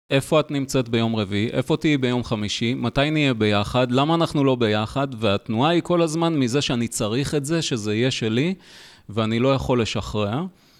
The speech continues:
ואז הוא אומר, "בש-, בהתפתחות אנחנו למדים ככה קצת להתחיל לאהוב הרבה אנשים, או את כל האנשים, לאט לאט." ואז הוא אומר, "ואז אתה מתאהב בעוד מישהי,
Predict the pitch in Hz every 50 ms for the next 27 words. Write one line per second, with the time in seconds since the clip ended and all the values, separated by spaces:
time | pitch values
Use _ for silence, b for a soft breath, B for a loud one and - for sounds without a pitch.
0 | b b b b 113 110 123 139 160 170 170 185 196 190 185 185 185 180 - b
1 | b b b b b 107 110 98 - - - - 123 113 107 107 104 104 104 101
2 | 101 - - - 113 - - - 202 220 202 190 160 123 123 113 - 127 117 113
3 | 113 113 113 110 107 107 104 107 110 110 113 151 175 180 190 170 170 147 - -
4 | 127 - - - - 135 131 - - 131 117 113 - - - 170 170 165 151 139
5 | 131 123 117 113 135 147 147 147 135 131 123 131 - b b b b b b b
6 | b b b b _ _ - 110 120 113 117 113 123 143 147 143 143 139 - -
7 | - 107 95 92 90 92 - 110 110 104 - - - 135 139 143 131 123 113 107
8 | - - 110 98 92 101 113 131 147 151 - 147 139 127 104 92 - B B B
9 | B B B B B 117 113 120 120 139 139 139 143 147 147 147 143 135 135 -
10 | - _ _ _ _ _ - 104 113 110 139 160 156 156 151 - 143 123 127 123
11 | - 123 113 110 123 127 127 120 117 113 110 110 104 120 135 147 151 139 127 127
12 | 110 101 - - 104 95 95 101 101 113 143